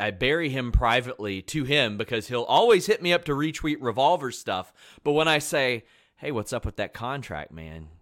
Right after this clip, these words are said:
You, when, when's that contract up?" He's like, "What, what are you talking about?" I don't, I don't know, Sammy. What, what contract am I talking about, Sammy?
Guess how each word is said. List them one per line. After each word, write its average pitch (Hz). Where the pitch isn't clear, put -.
You, 98
when, 117
when's 113
that 117
contract 117
up?" -
He's 127
like, 110
"What, -
what 147
are 175
you 196
talking 190
about?" 82
I 277
don't, -
I 285
don't 294
know, 196
Sammy. 208
What, 240
what 277
contract 220
am 196
I 185
talking 147
about, 92
Sammy? 104